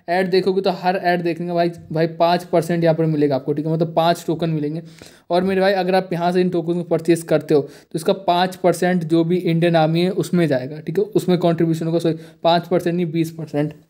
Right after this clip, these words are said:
ठीक है। तो जितना भी आप इसके अंदर पे करोगे उसका बीस परसेंट इंडियन आर्मी में जाने वाला है। And भाई यहाँ पर बाकी चीज़ें देख, देख सकते हो कैसे आपको तीन हज़ार दोगे तो ये आपको चार हज़ार आठ सौ, जैसे फ्री फायर के अंदर डायमंड होता है, पबजी में यूसी होता है, ठीक है,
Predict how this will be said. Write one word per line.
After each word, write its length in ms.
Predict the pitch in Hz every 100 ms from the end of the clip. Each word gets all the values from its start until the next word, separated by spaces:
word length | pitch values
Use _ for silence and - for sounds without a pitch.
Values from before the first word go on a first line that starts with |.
| _ - - _
ठीक 80 | 180
है। 60 |
तो 100 | 175
जितना 300 | 175 180 190
भी 100 | 190
आप 100 | 185 180
इसके 160 | -
अंदर 140 | 180 180
पे 100 | 180
करोगे 240 | 175 175 180
उसका 140 | 180
बीस 240 | 151 170 170
परसेंट 320 | 165 170 175
इंडियन 300 | 165 165 165
आर्मी 240 | 160 156
में 140 | 165 165
जाने 240 | 156 156
वाला 200 | 156 151
है। 580 | 165 - - _ - 156
And 80 | 160
भाई 180 | 170 185
यहाँ 120 | 180
पर 120 | 185
बाकी 260 | 175 170 185
चीज़ें 160 | 175 170
देख, 220 | 165 -
देख 240 | 175 160
सकते 240 | 156 156 175
हो 140 | 175 - - _
कैसे 260 | 160 156 175
आपको 200 | 165 175
तीन 220 | 170 165
हज़ार 240 | 165 165
दोगे 220 | 160 160 160
तो 100 | 165
ये 60 |
आपको 280 | 160 151 170
चार 240 | 165 156 151
हज़ार 180 | 156
आठ 80 | 151
सौ, 100 | 156
जैसे 280 | 156 156 165 165 - - _
फ्री 180 | 180
फायर 200 | 175 180
के 60 | 170
अंदर 120 | 180
डायमंड 320 | 165 160 170
होता 160 | 165 165
है, 60 | 160
पबजी 280 | 160 151 175
में 120 | 170
यूसी 340 | 165 160 160
होता 200 | 165 170
है, 60 | 165
ठीक 160 | 170
है, 140 | 170